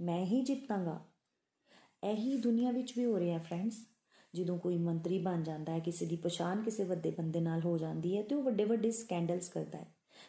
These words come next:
ਪੈਸਿਆਂ ਦੀ ਹੋਰਡਿੰਗ ਕਰਦਾ ਹੈ, ਤੇ ਉਹ ਫਿਰ ਕਿੱਥੇ ਪਹੁੰਚਾਉਂਦਾ ਹੈ? ਸਵਿਸ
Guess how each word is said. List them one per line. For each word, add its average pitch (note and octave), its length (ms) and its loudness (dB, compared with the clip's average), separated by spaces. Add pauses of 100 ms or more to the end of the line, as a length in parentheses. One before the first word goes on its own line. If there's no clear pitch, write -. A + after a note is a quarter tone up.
(140)
ਪੈਸਿਆਂ F#3 380 -2
ਦੀ A3 120 2
ਹੋਰਡਿੰਗ G3 400 2
ਕਰਦਾ F3+ 260 0
ਹੈ, - 140 -10 (300)
ਤੇ - 80 -4
ਉਹ G3 180 0
ਫਿਰ G#3+ 160 0
ਕਿੱਥੇ G#3+ 260 0
ਪਹੁੰਚਾਉਂਦਾ A3 400 0
ਹੈ? - 140 -8 (300)
ਸਵਿਸ F3 280 -4